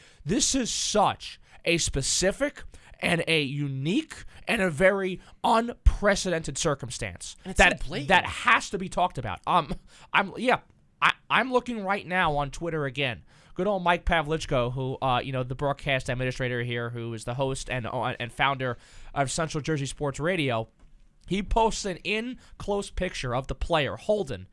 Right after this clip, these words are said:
Speaker 1: with the ball. His right foot is literally out of bounds. And you have Mike just saying,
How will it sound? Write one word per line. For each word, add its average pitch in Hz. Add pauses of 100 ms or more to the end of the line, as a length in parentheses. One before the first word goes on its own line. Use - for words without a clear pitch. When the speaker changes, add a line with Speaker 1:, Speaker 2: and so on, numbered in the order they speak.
(280)
Speaker 1:
with 185
the -
ball. 147 (560)
His 208
right 214
foot 208 (320)
is 190
literally 214
out 208
of 165
bounds. 165 (1300)
And 180
you 196
have 180
Mike 202
just 190
saying, 170